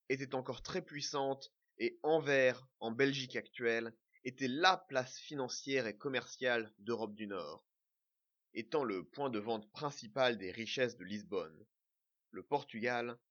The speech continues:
étant la seule puissance à avoir une route directe vers les épices. Seule Venise avait un autre accès aux épices grâce aux Mamelouks d'Égypte, assez peu intéressés par l'océan Indien,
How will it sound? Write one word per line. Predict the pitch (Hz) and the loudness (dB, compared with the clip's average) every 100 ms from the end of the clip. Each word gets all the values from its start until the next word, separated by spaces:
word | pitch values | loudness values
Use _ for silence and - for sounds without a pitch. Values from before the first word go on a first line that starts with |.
| _ _ _ - | _ _ _ -8
étant | 135 131 | -6 -4
la | 95 | -4
seule | - - 165 131 110 | -4 8 8 8 0
puissance | - 139 131 120 110 110 - _ | -10 -8 -6 -4 -4 -8 -12 _
à | 101 | -2
avoir | 107 123 107 | 2 2 2
une | 101 | -2
route | 95 104 104 101 | -8 -10 -12 -4
directe | 110 110 104 - - _ _ _ - | 0 0 -2 -6 -20 _ _ _ -6
vers | 107 101 | -4 -4
les | 101 104 | -6 -8
épices. | 104 113 104 - - _ _ _ _ _ _ _ _ _ _ _ _ _ _ _ _ _ _ - | -8 -10 -16 -16 -20 _ _ _ _ _ _ _ _ _ _ _ _ _ _ _ _ _ _ -14
Seule | - 190 170 | 0 4 4
Venise | 135 147 156 123 110 104 _ _ _ - | 4 0 2 0 -2 -8 _ _ _ 4
avait | 127 127 | 6 6
un | 117 123 | 2 4
autre | 165 - 135 | 2 2 -2
accès | 120 - 139 | 0 -2 0
aux | 107 | 0
épices | 113 123 - 127 120 - - _ _ - | -2 -4 -6 -10 -10 -14 -18 _ _ -6
grâce | 117 160 - - | 4 4 4 -6
aux | 120 | -4
Mamelouks | 113 139 139 139 117 | 2 2 2 -2 -4
d'Égypte, | 113 117 117 104 - - _ _ _ _ _ - | -4 -4 -4 -8 -16 -20 _ _ _ _ _ 0
assez | 147 - 101 | 0 0 -10
peu | - 175 139 | -6 0 0
intéressés | 107 123 107 107 - 131 | 0 -2 -2 -2 -4 -6
par | 92 98 | -6 -4
l'océan | 123 127 117 98 | -4 -4 -6 -4
Indien, | 95 92 110 110 | -4 -4 -6 -6